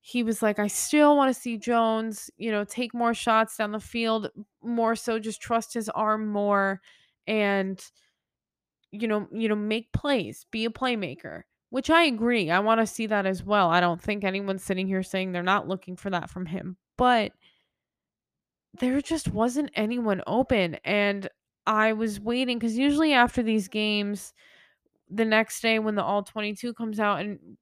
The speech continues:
I follow some Giants content creators who do a really good job of breaking down film and going through specific players' performances,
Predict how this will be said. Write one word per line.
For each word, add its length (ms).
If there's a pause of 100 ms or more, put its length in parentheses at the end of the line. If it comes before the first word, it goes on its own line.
(100)
I 160
follow 280
some 180
Giants 320
content 440
creators 460
who 100
do 140
a 80
really 220
good 140
job 260
of 80
breaking 360
down 200
film 500 (440)
and 400 (280)
going 260
through 200
specific 580
players' 400
performances, 960